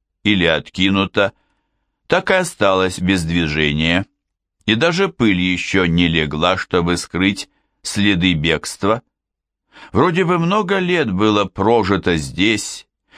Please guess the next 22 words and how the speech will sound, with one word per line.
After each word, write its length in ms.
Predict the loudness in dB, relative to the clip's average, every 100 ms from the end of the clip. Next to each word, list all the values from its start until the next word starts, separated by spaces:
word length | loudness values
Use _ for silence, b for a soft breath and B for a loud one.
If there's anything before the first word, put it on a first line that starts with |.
| B
и 120 | -2
каждый 480 | 2 2 2 2 2
уголочек 640 | 4 2 2 0 -2 -2
дома 340 | 0 0 0
был 240 | 0 -2 -2
знаком 600 | -2 -2 -2 0 0 2
и 60 |
обжит, 720 | 0 -2 -4 -2 -2 -2 -12 _ _ _ _ _
а 160 | -2 2
вот 280 | 2 0 -2
поди 440 | -2 0 0 0
ж 160 | -4 -6
ты, 320 | -4 -4 -4 _ _ _ B B
всего 400 | -2 2 2 0
пара 480 | 0 2 2 0
недель 460 | 0 -2 0 0 0
отсутствия — 960 | 0 -2 -6 -6 -6 -2 0 2 0 -6 _ _ _ _ _
и 140 | -2 -2
ты 180 | 0 0
уже 320 | 0 -2 -4
вполне 580 | -2 0 0 0 -2 -4
чужой. 720 | -4 -2 0 0 0 0